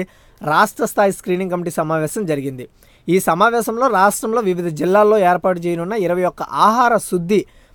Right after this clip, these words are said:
పరిశ్రమల యాని-, యూనిట్లకు గ్రాంట్ ఇన్ ఎయిడ్ మంజూరుకు, వాటి ఏర్పాటుకు ఆమోదం తెలిపారు. నూతన ఆహార శుద్ధికి సంబంధించిన పదిహేను యూనిట్లు, ప్రైమరీ ప్రాసెసింగ్ ప్ర-, సంబంధించిన యూనిట్కు, రొయ్యల ప్రాసెసింగ్లో రు-, ఇదంతా ఇంక వేస్ట్. So ఇక్కడ నేను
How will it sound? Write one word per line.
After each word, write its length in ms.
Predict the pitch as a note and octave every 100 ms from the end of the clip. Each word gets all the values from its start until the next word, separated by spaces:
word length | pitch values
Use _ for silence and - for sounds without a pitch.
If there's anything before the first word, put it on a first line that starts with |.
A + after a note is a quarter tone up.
| -
పరిశ్రమల 460 | E3+ F#3+ - G#3+ G#3
యాని-, 480 | F3+ E3 F3+ F#3+ F#3 -
యూనిట్లకు 560 | E3+ F#3+ G3+ F#3 F3+ F#3
గ్రాంట్ 340 | E3+ F3 G3+ G3+
ఇన్ 140 | G3 E3
ఎయిడ్ 280 | E3+ F3+ D#3+
మంజూరుకు, 680 | D#3 D#3+ F3+ E3+ F#3+ E3+ G#3 _ _ D#3+
వాటి 220 | E3 E3+
ఏర్పాటుకు 500 | D#3+ E3+ F#3+ F#3+ F#3
ఆమోదం 320 | D#3 D#3+ F#3
తెలిపారు. 420 | D#3+ C#3 D3 B2 - _ _ C#3+
నూతన 300 | F3+ A#3 A3+
ఆహార 300 | G#3 G#3+ G#3+
శుద్ధికి 300 | A3 G3+ F#3
సంబంధించిన 460 | F#3+ G3 G3 G3
పదిహేను 400 | F3+ D#3 F3 E3+
యూనిట్లు, 400 | E3 F3+ G3+ D#4
ప్రైమరీ 500 | F3 E3 E3+ F#3+ G#3+
ప్రాసెసింగ్ 680 | G#3+ _ F3+ E3+ - G3+ G3
ప్ర-, 100 | E3+
సంబంధించిన 760 | D#3 D#3 E3 E3+ E3+ G3 F#3 F3+ - _ -
యూనిట్కు, 600 | D#3 E3 F3+ D#3+ E3+ E3 - _ _ D#3
రొయ్యల 260 | E3 G#3+
ప్రాసెసింగ్లో 580 | G#3 G#3 G3 G#3+ G3+ G#3+
రు-, 380 | E3 C#3+ B2+ D3 D#3+
ఇదంతా 280 | E3+ F#3 G#3+
ఇంక 160 | F3+
వేస్ట్. 380 | D#3+ E3+ F#3+ - G3 - _ _ -
So 120 | E3
ఇక్కడ 160 | D3 D#3
నేను 160 | D3+